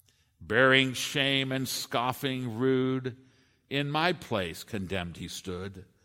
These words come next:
sealed my pardon with his blood. Hallelujah, what a Savior."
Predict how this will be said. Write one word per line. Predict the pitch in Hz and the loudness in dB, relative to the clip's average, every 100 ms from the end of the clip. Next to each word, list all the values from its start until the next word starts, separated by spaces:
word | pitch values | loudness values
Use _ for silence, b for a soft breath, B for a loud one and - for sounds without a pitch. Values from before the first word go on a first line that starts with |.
| b b b | b b b
sealed | - - 165 175 170 | -10 -4 2 2 2
my | 160 160 | 2 0
pardon | 160 - - 160 156 127 104 104 | 0 -4 0 2 4 2 0 0
with | 135 | 0
his | 135 117 | 0 -2
blood. | 101 117 117 101 80 78 b b b b - | -2 0 2 2 -4 -8 b b b b -6
Hallelujah, | 185 143 120 127 175 104 92 | -2 0 0 2 0 0 -2
what | 92 107 | -4 -6
a | 110 | -6
Savior." | - 117 104 95 95 76 | -6 -6 -6 -10 -14 -14